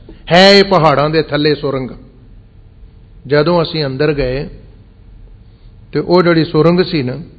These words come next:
ਉਹਦੀ ਛੱਤ ਦੇ ਨਾਲ, ਬਹੁਤ ਉੱਚੀ ਛੱਤ ਨਹੀਂ ਗੀ, ਐਵੇਂ ਸੱਤ ਕੁ ਫੁੱਟ ਉੱਚੀ, ਸੱਤ, ਸਾਢੇ ਸੱਤ, ਅੱਠ ਫੁੱਟ ਹੋਏਗੀ ਜ਼ਿਆਦਾ ਤੋਂ ਜ਼ਿਆਦਾ, ਇਤਨੀ ਕੁ ਉੱਚੀ ਉਹ ਛੱਤ ਆ।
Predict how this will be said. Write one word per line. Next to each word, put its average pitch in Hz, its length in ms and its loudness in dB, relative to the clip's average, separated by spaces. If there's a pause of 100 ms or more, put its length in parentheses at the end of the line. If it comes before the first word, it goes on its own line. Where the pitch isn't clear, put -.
(460)
ਉਹਦੀ 180 220 -2
ਛੱਤ 156 440 -2
ਦੇ 156 180 0
ਨਾਲ, 127 240 -6
ਬਹੁਤ 254 340 4
ਉੱਚੀ 254 260 -4
ਛੱਤ 180 260 -4
ਨਹੀਂ 170 200 -6
ਗੀ, 117 120 -18 (600)
ਐਵੇਂ 190 280 2
ਸੱਤ 165 300 -2
ਕੁ 147 100 -10
ਫੁੱਟ - 260 -8
ਉੱਚੀ, 131 260 -10
ਸੱਤ, - 340 -6
ਸਾਢੇ 147 220 -2
ਸੱਤ, 135 320 -6
ਅੱਠ - 160 -12
ਫੁੱਟ 135 220 -12
ਹੋਏਗੀ 123 260 -10
ਜ਼ਿਆਦਾ 135 300 -4
ਤੋਂ - 160 -16
ਜ਼ਿਆਦਾ, - 280 -18 (420)
ਇਤਨੀ 202 360 0
ਕੁ 190 100 -4
ਉੱਚੀ 165 260 -4
ਉਹ 160 120 -2
ਛੱਤ 120 340 -8
ਆ। 131 120 -4